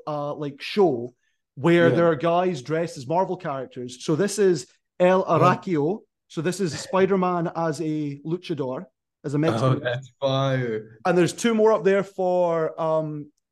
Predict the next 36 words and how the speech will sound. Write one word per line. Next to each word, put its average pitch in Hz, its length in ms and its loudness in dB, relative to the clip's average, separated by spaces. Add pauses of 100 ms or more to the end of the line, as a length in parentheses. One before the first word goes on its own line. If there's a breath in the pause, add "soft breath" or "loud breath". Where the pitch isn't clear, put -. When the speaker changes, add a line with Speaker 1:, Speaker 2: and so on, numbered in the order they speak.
(120)
Speaker 1:
for 151 720 0 (100)
El 202 200 4
Furioso, 196 680 -6
which 156 260 -10
is 131 100 -10
Hulk, 175 480 -2
and 151 180 -4
then 143 480 -4
Venom 147 400 -2 (180)
as 123 120 -16
well. 104 560 -6 (180)
Speaker 2:
Oh, 101 200 -18
Speaker 1:
And 170 100 4
then 180 100 6
all 185 60 0
Speaker 2:
that's 202 200 6
Speaker 1:
the 208 40 4
ones 214 240 4
Speaker 2:
great. - 60 -4
Speaker 1:
back 185 220 4
there 180 220 4
are 160 200 4
a 156 60 2
mixture 160 460 -2
of 143 460 -2 (380)
wrestling, 175 680 -2
basketball, 151 840 -4
Power 160 300 -4
Rangers, 156 960 -6
uh, 139 380 -4
anime, 156 500 0
like, 135 220 -6
so, 156 420 0
so 165 200 -8
much 143 180 -10
stuff. - 380 -10